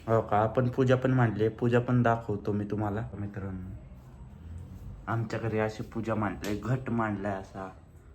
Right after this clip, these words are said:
तुमच्या घरी पण मांडलाय का सांगा मला. हे, हे आमच्या घरात नारळाचं झाड आलंय. नारळाचं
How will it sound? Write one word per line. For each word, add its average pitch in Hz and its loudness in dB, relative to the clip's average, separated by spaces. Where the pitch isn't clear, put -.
तुमच्या 120 0
घरी 110 2
पण 117 -2
मांडलाय 117 -2
का 117 -8
सांगा 110 -2
मला. 92 -10
हे, 101 -6
हे 117 2
आमच्या 113 4
घरात 107 0
नारळाचं 110 4
झाड 107 -2
आलंय. 92 -4
नारळाचं 107 -2